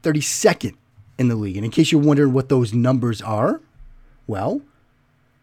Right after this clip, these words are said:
their A N Ys, respectively, Josh Allen is four point seven two,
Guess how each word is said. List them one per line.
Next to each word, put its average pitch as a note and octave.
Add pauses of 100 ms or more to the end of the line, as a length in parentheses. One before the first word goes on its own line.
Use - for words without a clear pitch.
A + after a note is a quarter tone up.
(300)
their E3+
A F#3
N D#3+
Ys, G2+
respectively, A#2
Josh D#3+
Allen A#2+
is A#2+ (840)
four A3+
point F#3
seven A#2
two, -